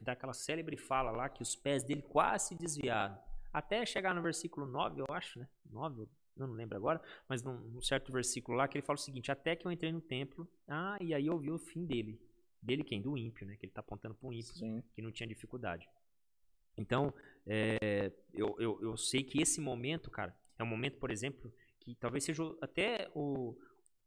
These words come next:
Speaker 1: um dos mais importantes, começa a apontar pro mais importante de, dessa nossa temática que nós estamos tendo aqui, que é sobre as tensões. Que a gente não está dizendo aqui que não vai ser difícil,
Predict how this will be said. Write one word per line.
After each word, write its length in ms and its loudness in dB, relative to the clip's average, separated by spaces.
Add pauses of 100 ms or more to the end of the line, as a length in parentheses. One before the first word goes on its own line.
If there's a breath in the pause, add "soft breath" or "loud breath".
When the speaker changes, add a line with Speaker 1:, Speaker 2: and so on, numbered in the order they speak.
Speaker 1:
um 160 4
dos 180 2
mais 260 6
importantes, 500 4
começa 260 2
a 20 -14
apontar 340 2
pro 120 -2
mais 220 4
importante 560 2
de, 300 4
dessa 320 6
nossa 280 2
temática 480 2
que 100 -10
nós 160 -4
estamos 220 -8
tendo 160 -2
aqui, 300 -6 (300 soft breath)
que 120 6
é 60 8
sobre 220 6
as 80 6
tensões. 560 0 (480)
Que 80 4
a 20 6
gente 240 2
não 100 6
está 240 6
dizendo 340 4
aqui 180 0
que 120 -2
não 140 2
vai 140 6
ser 180 6
difícil, 680 0